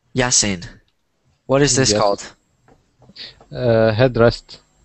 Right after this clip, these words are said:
Speaker 2: Or
Speaker 1: Uh-huh.
Speaker 2: he-, uh-huh.
Speaker 1: Yeah, headrest is the most common term. I don't know. You could say head holder, and people would understand you, but it's mostly just called a headrest.
Speaker 2: Mm-hmm.
Speaker 1: Yeah, good job.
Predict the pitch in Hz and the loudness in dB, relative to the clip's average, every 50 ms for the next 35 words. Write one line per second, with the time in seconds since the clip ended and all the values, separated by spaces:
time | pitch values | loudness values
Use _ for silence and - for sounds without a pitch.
0 | _ - - 110 107 107 113 151 180 185 110 - - - - 139 - - _ - | _ -4 0 2 2 4 2 2 0 -4 -6 -10 -10 -6 -4 -4 -4 -4 _ -14
1 | 117 - 120 123 123 - _ _ _ _ _ - - - - - 151 151 127 110 | -10 -6 -6 -6 -6 -8 _ _ _ _ _ -20 -18 -16 -8 -2 0 0 0 0
2 | 127 156 170 170 185 190 190 202 - - 175 156 - 147 135 131 131 139 131 - | 0 -2 -2 0 0 0 0 0 -2 -4 -6 -8 -8 -6 -4 -2 -2 -2 -2 -4
3 | - 123 117 117 117 - - 123 120 - - 113 110 127 131 151 151 143 135 131 | -4 -4 -4 -4 -4 -6 -6 -6 -6 -6 -6 -6 -2 -2 -2 -2 -2 -2 -2 -2
4 | 135 143 147 143 - - - - - - - 151 - - - 180 175 - - 196 | 0 0 -2 -4 -6 -12 -18 -20 -10 -4 -2 -2 -2 0 0 0 0 0 0 0
5 | 180 156 123 135 143 147 143 139 127 131 127 127 127 143 156 170 170 - - - | 0 0 -2 -2 -2 -2 -2 -2 -2 -2 -2 -2 -2 -2 -4 -4 -6 -8 -12 -16
6 | - - - 127 131 - - 156 160 156 160 156 147 147 131 117 117 120 127 117 | -12 -8 -8 -8 -6 -6 -4 -4 -2 -2 0 0 2 2 2 2 0 -2 -2 -2
7 | - - 120 113 120 123 135 156 165 170 - - - - - - - 139 135 131 | -2 -2 -2 -4 -4 -4 -4 -6 -6 -6 -8 -14 -18 -20 -16 -6 -2 0 0 0
8 | - - - 127 131 143 - - - 160 151 - 135 131 127 - - - 127 120 | 0 -2 0 0 0 0 0 0 0 -2 -2 0 0 0 0 0 -2 -2 -2 -2
9 | 117 113 104 117 127 113 110 - - 104 - - - - - - - - - _ | 0 0 -2 -2 -4 -6 -6 -6 -6 -6 -6 -6 -4 -4 -4 -4 -4 -10 -12 _
10 | _ _ _ _ _ - - 135 120 113 120 120 - _ _ _ _ _ _ _ | _ _ _ _ _ -20 -16 -12 -10 -8 -8 -10 -12 _ _ _ _ _ _ _
11 | _ - - - - - _ _ _ _ - - - - 127 - 120 90 85 - | _ -8 -8 -8 -8 -10 _ _ _ _ -18 -10 -6 -4 -2 -2 -2 -4 -4 -8